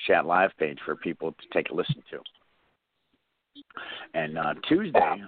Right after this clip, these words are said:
I'm going to post on the Race Chat Live page.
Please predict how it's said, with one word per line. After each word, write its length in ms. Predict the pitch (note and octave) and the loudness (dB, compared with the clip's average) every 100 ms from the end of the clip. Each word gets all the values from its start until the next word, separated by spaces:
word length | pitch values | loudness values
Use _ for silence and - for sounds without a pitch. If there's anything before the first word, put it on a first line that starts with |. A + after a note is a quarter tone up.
| - | -14
I'm 320 | F2 F2+ F#2 F#2 | -10 -8 -10 -8
going 360 | G2+ G#2 G2 - | -6 -6 -10 -8
to 180 | G#2 F#2+ - | -8 -8 0
post 340 | G2 F2+ F2 | 2 2 -2
on 180 | D2 F#2 | -6 -4
the 80 | F2 | -4
Race 200 | E2+ D#2 - | -4 -6 -4
Chat 220 | E2+ D2+ | -4 -2
Live 260 | D#2 D2+ - | -4 -4 -4
page. 300 | E2 D2 D2+ | -4 -4 -6